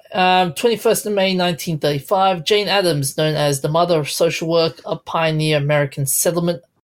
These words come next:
activist, reformer, social worker, public philosopher, sociologist, public administrator,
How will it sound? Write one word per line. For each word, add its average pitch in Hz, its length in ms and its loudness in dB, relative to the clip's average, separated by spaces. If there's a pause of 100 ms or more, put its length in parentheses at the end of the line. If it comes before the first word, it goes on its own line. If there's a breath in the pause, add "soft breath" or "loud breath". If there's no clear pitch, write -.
(200)
activist, 190 720 -2
reformer, 185 600 0
social 160 380 0
worker, 156 460 0 (460 loud breath)
public 165 280 0
philosopher, 143 680 2
sociologist, 143 1120 -2
public 170 360 -4
administrator, 143 840 0